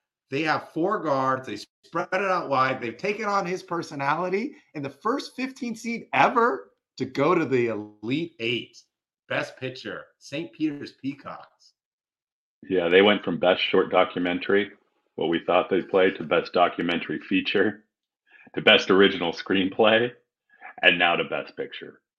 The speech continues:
Speaker 2: all over the course of the last two weeks, three weeks, I guess.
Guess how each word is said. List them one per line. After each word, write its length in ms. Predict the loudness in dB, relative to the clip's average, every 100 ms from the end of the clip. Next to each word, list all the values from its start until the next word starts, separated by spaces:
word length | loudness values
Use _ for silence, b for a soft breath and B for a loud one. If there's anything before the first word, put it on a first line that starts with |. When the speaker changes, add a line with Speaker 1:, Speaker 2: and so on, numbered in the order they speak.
| -4
Speaker 2:
all 260 | 0 0
over 160 | 0 -4
the 60 | -8
course 340 | -6 -6 -6
of 60 | -8
the 60 |
last 240 | -6 -8 -12 -16
two 100 | -12
weeks, 320 | -12 -16 _ -20 _ _ -4
three 200 | -2 -2
weeks, 260 | -6 -10 -16
I 60 |
guess. 260 | -14 -16